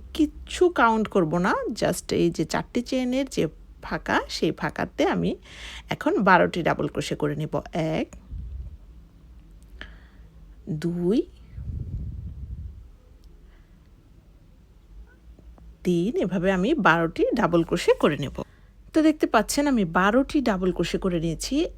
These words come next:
এক, দুই, এই যে এটা থেকে কিন্তু গুনবেন, এক, দুই, তিন, চার, পাঁচ, ছয়, সাত,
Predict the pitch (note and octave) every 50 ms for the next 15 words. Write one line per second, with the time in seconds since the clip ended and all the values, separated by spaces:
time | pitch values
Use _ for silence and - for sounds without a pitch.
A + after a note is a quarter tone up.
0 | - - - - - - F3+ F3+ E3 E3+ F3 G3 - - - - - - - -
1 | - - - - F#3+ D#3 E3+ E3 D#3+ D#3 D#3 D#3 - - - - F#3 E3+ - -
2 | - F3+ G3 - A#3+ A#3 - B3 - A#3 G#3+ G#3 G3+ F#3+ - D#3 E3 E3+ E3 D#3
3 | D#3 D3+ A3 D4+ D4+ - D#3+ D#3+ D#3+ D#3+ E3 - D#3 D#3 D#3+ - - E3+ E3+ F3+
4 | G3 A3 - - - D#3+ D#3 E3+ F3+ - - F3+ E3 - F#3+ - - - - -
5 | - D#3+ D#3+ F3+ G#3+ A#3+ - - - E3 E3 E3+ F3